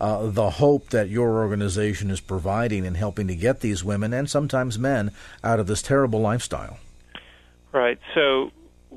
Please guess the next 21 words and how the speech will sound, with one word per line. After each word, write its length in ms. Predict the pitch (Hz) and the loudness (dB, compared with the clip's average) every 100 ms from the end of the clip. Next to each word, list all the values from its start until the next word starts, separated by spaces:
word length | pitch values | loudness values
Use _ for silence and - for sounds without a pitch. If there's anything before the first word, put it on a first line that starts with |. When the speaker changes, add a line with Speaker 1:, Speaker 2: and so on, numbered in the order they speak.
| - - | -20 -6
Speaker 2:
when, 320 | 151 147 139 - | 0 0 -2 -10
in 160 | - 143 | 0 2
our 200 | 151 143 | 4 4
offices, 540 | 139 139 - - 135 - | 2 0 -8 -8 -8 -4
so 100 | 143 123 | -4 -2
for 80 | 139 | -2
example, 380 | 113 131 127 135 | 0 0 2 0
I 100 | 131 | 2
worked 260 | 127 - | -2 -4
in 80 | 131 | -4
an 60 | 123 | 0
office 360 | 117 120 - - | 0 0 -4 -18
in 60 | 123 | -8
Thailand, 400 | 123 123 120 120 | -2 0 0 0
also 220 | 117 113 - | -2 -2 -6
in 60 | |
an 60 | 120 | -4
office 340 | 113 117 - - | -2 -4 -6 -14
in 60 | 117 | -16
the 100 | 107 | -10
Philippines. 500 | - 120 113 120 110 | -2 0 0 -6 -12